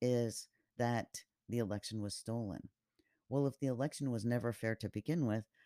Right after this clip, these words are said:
then how do we fix the election system so that people in the District of Columbia will have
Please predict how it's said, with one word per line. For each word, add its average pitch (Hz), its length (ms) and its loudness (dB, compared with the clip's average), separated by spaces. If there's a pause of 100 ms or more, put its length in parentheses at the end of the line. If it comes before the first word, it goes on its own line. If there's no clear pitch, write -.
(280)
then 127 320 0
how 135 220 0
do 156 100 0
we 143 120 2
fix - 360 -2
the 123 80 0
election 110 460 0
system - 520 0 (260)
so 131 300 4
that 120 200 -2
people 131 280 0
in 123 60 2
the 113 80 0
District 107 380 -8
of - 140 -4
Columbia 110 520 4
will 107 160 0
have 107 300 -2